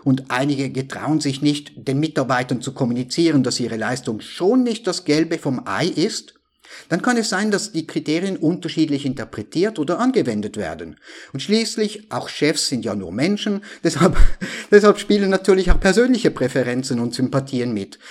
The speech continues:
auch dann, wenn es nur unbewusst geschieht. Deshalb, ich bin ein großer Fan von Peer Reviews.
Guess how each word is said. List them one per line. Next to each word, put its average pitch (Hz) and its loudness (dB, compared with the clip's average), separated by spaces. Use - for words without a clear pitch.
auch 135 -2
dann, 135 0
wenn 117 -6
es 139 -2
nur 147 6
unbewusst 131 2
geschieht. 98 -8
Deshalb, 208 4
ich 175 -6
bin 170 4
ein 143 4
großer 151 4
Fan 127 -2
von 127 -2
Peer 143 4
Reviews. 92 -4